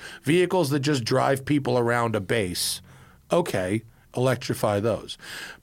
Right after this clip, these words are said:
The people that I know who I've talked to in the military,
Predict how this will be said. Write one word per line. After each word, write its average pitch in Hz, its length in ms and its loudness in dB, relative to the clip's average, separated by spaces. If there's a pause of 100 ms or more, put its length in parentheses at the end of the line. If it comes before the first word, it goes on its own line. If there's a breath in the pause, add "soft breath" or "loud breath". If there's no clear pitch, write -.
(220)
The 127 120 0
people 226 420 2
that 180 140 2
I 156 140 4
know 143 520 4
who 135 180 0
I've 123 200 0
talked 151 340 2
to 131 160 0
in 127 200 2
the 120 40 0
military, 101 720 0